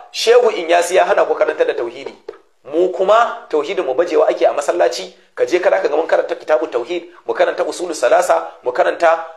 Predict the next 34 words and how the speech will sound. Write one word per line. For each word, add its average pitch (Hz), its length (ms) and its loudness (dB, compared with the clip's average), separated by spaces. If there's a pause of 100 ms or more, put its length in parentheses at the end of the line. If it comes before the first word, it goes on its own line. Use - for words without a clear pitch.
(120)
kitabu 160 380 0
taha-, 139 240 0
a, 139 360 6
a, 123 300 2
a, 101 60 -2
ke, 127 340 0
mu 139 140 -2
karanta 175 640 0
at-tahawiyya, 151 920 2
mu 139 80 -2
karanta 180 360 2
al-wasitiyya, 143 800 2 (220)
mu 143 140 -4
karanta 190 680 2 (800)
minhajus 156 520 0
sunna 226 260 2
da 156 60 0
sauransu. 185 440 0 (280)
Duk 208 200 -2 (100)
littattafan 175 520 0
tauhidi 156 300 -2
muna 147 180 0
karanta 120 340 -2
su. 104 160 -12 (320)
Masailul 175 540 2
jahiliya, 151 800 0
qawaidul 170 480 4
arba 190 580 2
da 123 80 2
sauransu. 151 400 0 (840)
To 135 100 -4
shi 156 180 -6
ya 165 140 4
hana. 165 240 0